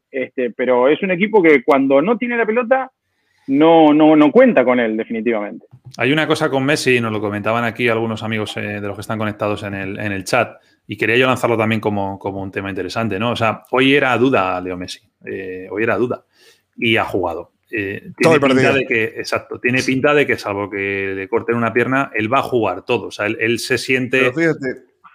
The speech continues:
Speaker 2: clave
Speaker 4: pero
Speaker 2: y,
Speaker 4: hubo
Speaker 2: y quiere, y no quiere estar fuera del campo. Vamos
Speaker 1: Pero
Speaker 2: a
Speaker 1: yo
Speaker 2: ver
Speaker 1: no
Speaker 2: en la
Speaker 1: sé
Speaker 2: última
Speaker 1: si era
Speaker 2: jornada.
Speaker 1: duda, yo no sé si era duda o fue una versión que surgió,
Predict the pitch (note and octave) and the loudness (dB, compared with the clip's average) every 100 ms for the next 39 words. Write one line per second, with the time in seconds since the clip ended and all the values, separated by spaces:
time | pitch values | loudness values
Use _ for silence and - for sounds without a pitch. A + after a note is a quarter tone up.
0 | - - - B2+ C3+ C3+ E3 E3 C#3 A#2+ | -20 -20 -2 2 4 4 2 2 -2 -4
1 | A#2 A2 B2 C3 C#3 B2 B2+ C#3+ C3+ - | -10 -6 -2 0 -2 -6 -4 0 0 0
2 | B2+ - B2+ A2 G#2 C#3 C#3+ A2+ A#2+ C#3 | -4 -2 -2 -2 -2 -4 -2 -2 0 4
3 | D#3 D3+ C4 C3+ B2+ A3+ G3 D#3 F#3+ A#3+ | 6 6 4 2 2 4 4 6 4 4
4 | D#3+ B2+ B2 F#3+ B3 B3 A#3+ A3 E3 G3+ | 4 4 2 -2 -4 -4 -4 0 0 2
5 | A#3+ G#3 D3 G3 F#3+ E3 C#3 - E3+ F#3 | 0 0 -2 -4 -2 -2 -2 -4 -8 -6
6 | E3 - B2+ - D3+ E3+ G3 G#3 | -10 -12 -20 -4 0 2 2 -2